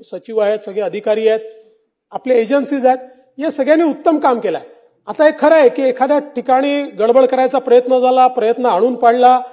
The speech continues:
त्या ठिकाणी, अ, अ, जे काही आपल्याला काम करायचं आहे ते काम आपण केलं. पण पहिल्यांदा मला या ठिकाणी रोहितजी हे सांगायचं आहे की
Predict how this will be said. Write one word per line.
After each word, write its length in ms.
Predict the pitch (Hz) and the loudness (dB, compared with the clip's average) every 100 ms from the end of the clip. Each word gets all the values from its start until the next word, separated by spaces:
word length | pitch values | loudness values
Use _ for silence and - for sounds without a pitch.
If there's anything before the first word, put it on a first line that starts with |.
| - _ _ - | -20 _ _ 0
त्या 100 | 240 | 0
ठिकाणी, 460 | 247 240 240 254 247 - | 2 2 2 2 -2 -2
अ, 240 | 208 214 202 - _ | 0 0 -4 -12 _
अ, 200 | - 208 | -8 -6
जे 160 | 208 220 | -4 -2
काही 460 | 247 247 247 - - - | 4 4 2 -6 -16 -14
आपल्याला 320 | - 226 233 | -4 0 0
काम 260 | 233 233 | 0 -4
करायचं 340 | 240 240 240 247 | -2 -2 0 0
आहे 80 | 247 | -2
ते 40 | |
काम 240 | 247 233 | 0 0
आपण 220 | 240 254 233 | 0 -2 -4
केलं. 260 | 214 214 269 - - - _ _ - | 0 2 2 -2 -16 -20 _ _ 0
पण 200 | 285 285 - - _ _ _ _ _ - | 2 2 -2 -14 _ _ _ _ _ -8
पहिल्यांदा 540 | 202 220 277 302 302 | -4 0 2 2 2
मला 640 | 302 269 277 285 294 294 - - - | 2 2 2 2 0 -4 -14 -20 -6
या 120 | 202 | -2
ठिकाणी 520 | 233 233 247 240 262 277 - _ _ _ | -2 -2 -2 0 -2 -6 -12 _ _ _
रोहितजी 500 | - 190 220 175 240 | -14 -6 -4 -2 0
हे 100 | 233 | 0
सांगायचं 500 | 233 175 202 196 185 | 0 -4 -4 -4 -6
आहे 160 | 175 | -6
की 540 | 190 - 240 262 285 | -8 -10 -8 -8 -12